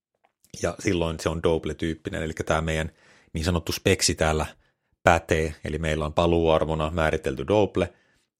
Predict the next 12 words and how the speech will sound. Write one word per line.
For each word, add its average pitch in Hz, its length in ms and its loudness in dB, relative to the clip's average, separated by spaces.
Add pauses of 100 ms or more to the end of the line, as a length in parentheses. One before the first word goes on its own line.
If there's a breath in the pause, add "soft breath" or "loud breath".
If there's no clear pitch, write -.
(140)
ja 76 100 -6
tää 78 180 2
return-lause 76 680 -4
nyt 71 180 -10
palaut-, 73 300 -8
näyttäisi 101 440 2
palauttavan 85 540 0
double-tyyppisen 76 960 -6
asian, 76 320 -10
eli 76 120 -14
kaikki - 420 -8
ok. 73 540 -12